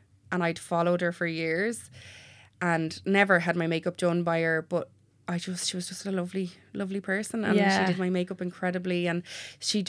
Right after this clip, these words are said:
Speaker 1: I feel like she'll just be, like, the calm I need on the morning of my wedding.
Speaker 2: Oh, so important. The people that you book also,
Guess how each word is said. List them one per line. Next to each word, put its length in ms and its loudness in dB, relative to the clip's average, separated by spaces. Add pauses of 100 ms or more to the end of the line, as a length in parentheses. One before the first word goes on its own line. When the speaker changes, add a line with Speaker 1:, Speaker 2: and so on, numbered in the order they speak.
Speaker 1:
I 120 8
feel 180 0
like 120 4
she'll 200 0
just 220 -4
be, 260 0
like, 240 -4
the 80 -2
calm 420 0
I 80 -2
need 280 -2
on 100 -2
the 40 -4
morning 280 -4
of 80 -6
my 100 -4
wedding. 260 -6 (160)
Speaker 2:
Oh, 140 6
so 260 6
important. 520 4
The 60 -6
people 340 2
that 140 4
you 100 2
book 340 2
also, 680 6